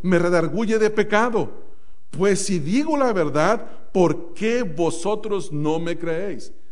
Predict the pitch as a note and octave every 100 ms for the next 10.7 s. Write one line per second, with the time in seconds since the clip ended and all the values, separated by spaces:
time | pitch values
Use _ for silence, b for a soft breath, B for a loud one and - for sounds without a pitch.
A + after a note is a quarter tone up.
0 | b b B2+ C#3 G#3 A3+ C#4 F3+ G3 G3+
1 | G3 D#3 E3+ F3 - D#3 - E3+ G#3+ D3
2 | C3 D3+ D#3+ F#3 F#3 F#3 G#3 C4 - -
3 | - - - - - B3 D4 B3+ F3 D#3
4 | F#3 G3 - B B - D3 F#3 A3+ A#3
5 | C4 A#3+ - - E3+ F#3+ A3+ A3+ G3+ -
6 | D#3 E3 G#3 G#3 F3+ D#3 C3+ C#3+ E3+ D3
7 | D3 D3+ D#3+ F3 E3 F#3 A2 D#3+ - -
8 | b b b b G#3 G3+ F3+ A3+ D4 D#4
9 | C#4+ G#3 - D#3 D3 C#3+ D3+ D3+ A#3+ C4+
10 | D#4 C4 E3 D#3+ F#3+ A3 -